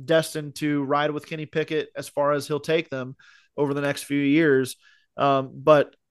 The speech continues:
uh, the backup situation will be something to monitor. Is, are Trubisky and, and, uh, Rudolph gonna wanna stay in Pittsburgh? <laughs> Uh,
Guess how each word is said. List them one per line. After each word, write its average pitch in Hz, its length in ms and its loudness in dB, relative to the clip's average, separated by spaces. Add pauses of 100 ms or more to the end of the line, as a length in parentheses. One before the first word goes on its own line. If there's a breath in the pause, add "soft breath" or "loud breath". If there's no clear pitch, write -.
(120)
uh, 127 380 -4 (800)
the 147 100 -2
backup 156 480 4
situation 151 600 0
will 147 120 -2
be 151 80 -2
something 170 300 -4
to 170 80 -2
monitor. 165 400 2
Is, 131 180 -4 (340)
are 156 120 4
Trubisky 185 480 0
and, 160 200 -6 (420 soft breath)
and, 151 300 2
uh, 131 380 6 (100)
Rudolph 175 380 4
gonna 156 140 -4
wanna 143 340 -2
stay 156 260 0
in 165 140 -4
Pittsburgh? 196 680 2
<laughs> 196 140 0 (420 loud breath)
Uh, 151 160 8